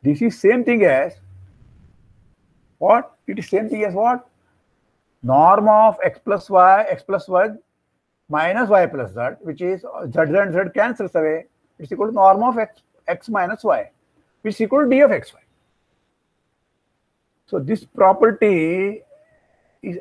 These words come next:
additivity. You can directly state, okay, on a vector space, if you start with a metric,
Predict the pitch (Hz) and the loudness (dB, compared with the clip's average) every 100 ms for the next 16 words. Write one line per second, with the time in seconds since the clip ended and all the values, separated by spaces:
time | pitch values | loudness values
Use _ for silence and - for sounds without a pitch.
0 | - 156 190 165 202 185 160 156 175 190 | -2 0 0 4 4 4 0 -4 -4 -4
1 | 180 165 170 190 185 202 208 - 262 185 | 0 2 2 0 -6 -6 -6 -6 -6 -2
2 | 175 151 139 131 _ _ _ _ _ _ | -2 -2 -6 -8 _ _ _ _ _ _
3 | _ _ _ _ - 143 151 151 - 196 | _ _ _ _ -10 -8 -4 -4 0 0
4 | 151 170 160 147 175 - - 165 180 180 | 2 4 4 4 -2 -4 0 2 2 0
5 | 160 147 160 180 | -2 -2 -2 -4